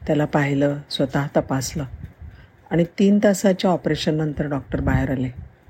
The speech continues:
आपल्या कर्मचाऱ्यांना सांगितलं की ह्या रुग्णाला कोणताही प्रकारचा त्रास होणार नाही, याची काळजी घ्या.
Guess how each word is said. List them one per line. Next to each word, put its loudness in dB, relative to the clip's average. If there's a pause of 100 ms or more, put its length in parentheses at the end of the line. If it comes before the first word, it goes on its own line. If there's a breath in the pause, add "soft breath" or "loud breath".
(720 loud breath)
आपल्या 6
कर्मचाऱ्यांना 6
सांगितलं 4
की 0
ह्या 0
रुग्णाला 4
कोणताही 2
प्रकारचा 0
त्रास 0
होणार 2
नाही, 0 (560 loud breath)
याची 2
काळजी 2
घ्या. 0